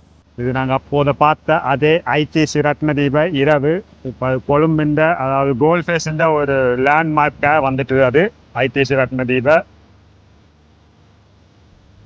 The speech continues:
உங்களுக்கு இங்க இருக்கு பாத்தீங்களா, வடை எல்லாம், இறால் வடை இருக்குது,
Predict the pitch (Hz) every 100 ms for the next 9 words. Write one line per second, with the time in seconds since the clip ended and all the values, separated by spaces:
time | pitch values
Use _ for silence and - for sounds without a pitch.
0 | _ _ - - - 156 147 151 143 147
1 | 156 151 151 139 156 147 147 147 135 143
2 | 156 147 139 143 139 143 151 156 147 147
3 | 143 135 - 139 147